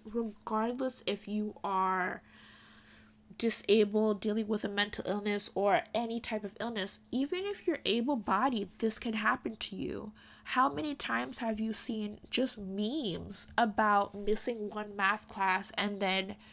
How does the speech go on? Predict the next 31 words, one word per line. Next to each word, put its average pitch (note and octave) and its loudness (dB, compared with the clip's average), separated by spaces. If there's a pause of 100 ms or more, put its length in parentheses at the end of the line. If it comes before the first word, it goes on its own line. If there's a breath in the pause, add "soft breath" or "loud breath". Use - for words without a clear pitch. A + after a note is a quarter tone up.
(120)
not G#3 2
knowing G3 0
what G3 -4
the F3 -4
hell A3 4
is G3+ 0
going F#3+ -2
on F#3 2
ever F3+ -2
again? F3 -2 (1300 soft breath)
In B3 6
a D4+ 4
system F4 0
of F4 -4
learning, G3+ -2 (100)
that A#3+ 2
should B3+ 0
never A3 2
be G3 -4
the F3+ -4
case. - -4 (460 loud breath)
There G#3 2
should C4+ 0
be D4 4
systems A#3+ -2
in G#3 0
place G#3+ -2
that - 2
help - 2
a G3 0
student F#3+ 2